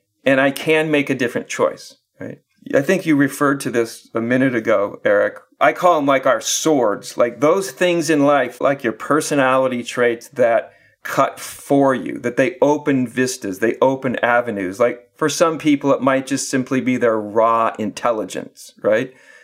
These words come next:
They just apply that to everything. Or in my sense, it was this incredible work ethic, not just in general, 'cause I can be extremely lazy too, but when I was inspired, I could imply this incredible work ethic and sort of push through.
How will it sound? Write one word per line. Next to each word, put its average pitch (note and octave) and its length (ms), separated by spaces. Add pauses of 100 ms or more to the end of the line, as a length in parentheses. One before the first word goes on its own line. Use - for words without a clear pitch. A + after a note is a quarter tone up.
They A2+ 140
just A2+ 180
apply A#2 440
that A2+ 220
to - 120
everything. G#2+ 480
Or A2 140
in A2+ 60
my B2 240
sense, A2+ 360
it - 160
was A2 240
this A2 280 (560)
incredible C#3 680
work B2 340
ethic, G#2 380 (140)
not C#3 360
just G3 280
in F3+ 160
general, C#3 500
'cause A2+ 180
I A#2+ 100
can A#2+ 200
be A#2+ 240
extremely A#2+ 560
lazy A#2+ 440
too, A2+ 320
but G2 220
when A#2+ 160
I C3 140
was C3 160
inspired, D3 580
I A#2 120
could B2 180
imply A#2+ 460
this A#2 200
incredible B2 800
work C3 260
ethic A#2+ 360
and G2+ 220
sort B2 220
of - 160
push C3 320
through. A2 460